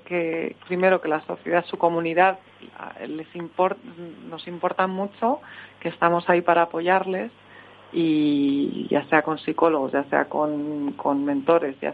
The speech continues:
sea con, bueno, pues que a veces, muchas veces, y también los adultos, solo nos hace falta, ¿no? Que alguien diga, "Venga, yo te echo una mano, ¿no? Yo, yo te apoyo".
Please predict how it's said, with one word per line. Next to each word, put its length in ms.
sea 200
con, 680
bueno, 260
pues 140
que 80
a 40
veces, 300
muchas 380
veces, 260
y 260
también 340
los 140
adultos, 500
solo 300
nos 180
hace 160
falta, 340
¿no? 160
Que 80
alguien 300
diga, 280
"Venga, 240
yo 80
te 140
echo 100
una 160
mano, 300
¿no? 160
Yo, 260
yo 140
te 80
apoyo". 400